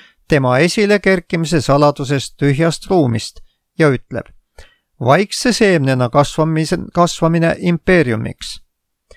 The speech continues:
Aastal tuhat kaheksasada viiskümmend kirjutas üks Euroopa ajakiri Ühendriikidest kui imetlusväärsest impeeriumist,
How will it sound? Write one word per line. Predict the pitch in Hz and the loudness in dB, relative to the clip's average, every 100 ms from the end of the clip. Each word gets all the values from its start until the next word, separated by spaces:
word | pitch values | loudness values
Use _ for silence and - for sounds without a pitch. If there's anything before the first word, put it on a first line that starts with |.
| _ _ _ _ | _ _ _ _
Aastal | 175 175 147 151 117 | 2 4 4 -2 -2
tuhat | 156 147 - | 2 0 2
kaheksasada | 226 220 180 180 151 151 147 | 2 2 2 -4 -4 -2 0
viiskümmend | 160 - - 135 123 | 0 -2 -2 -2 0
kirjutas | 151 139 123 - 131 | 0 0 0 -2 -4
üks | - 170 - - | -4 -6 -2 0
Euroopa | 127 139 196 185 139 | 2 4 2 2 2
ajakiri | 147 151 143 160 143 | 4 4 2 -2 0
Ühendriikidest | 143 139 110 131 117 127 127 123 - - - _ - | 2 2 0 -4 -4 -4 -4 -6 -8 -16 -20 _ -2
kui | 135 131 - | 0 0 -2
imetlusväärsest | 170 196 208 - 202 - 143 143 139 151 147 175 | 0 2 0 0 -4 0 2 2 2 -2 -2 -2
impeeriumist, | 160 143 120 110 113 113 - - | -2 0 0 0 -4 -6 -10 -16